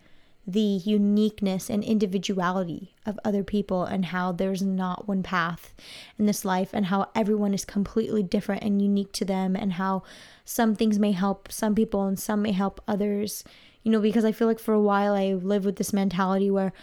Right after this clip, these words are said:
"Oh no, I don't really judge people. They can do whatever they want." But then when I would see them doing something else different than what I was doing, I would kind of take a look at it and be like, "Mm, well, should you really be doing this? Is this not good for you?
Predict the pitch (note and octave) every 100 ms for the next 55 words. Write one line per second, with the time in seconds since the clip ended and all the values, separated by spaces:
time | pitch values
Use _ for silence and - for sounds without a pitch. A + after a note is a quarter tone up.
0 | - - G4+ G4 F#4+ G4+ G4 F4+ A#3 A3
1 | G3+ G#3+ A3 A3+ A3 G#3 G#3+ G#3 G3 G3+
2 | G3 F#3+ F#3 G#3 F#3+ F#3+ G3 F#3+ F#3 F3+
3 | - G#3 G3+ F#3+ G3 F#3+ - G3+ F#3+ F#3
4 | G3 F#3 - - G3+ F#3+ - G3 F3+ F3
5 | F3 F3+ F#3 D#3+ F#3 F3 E3 D#3 - -
6 | - - - _ A3 G#3+ - G#3+ G3 F#3+
7 | F#3+ F3+ G3 G3 - - F#4 F#4 F4+ F4+
8 | F4+ C#4 D#4 D4+ D4+ D#4 C#4 - G#3 G#3+
9 | B3+ C#4+ B3+ C#4 C4+ C4+ C4+ C4+ A3 F#3
10 | F#3 G#3 G#3 A3 - A#3 A#3 A3+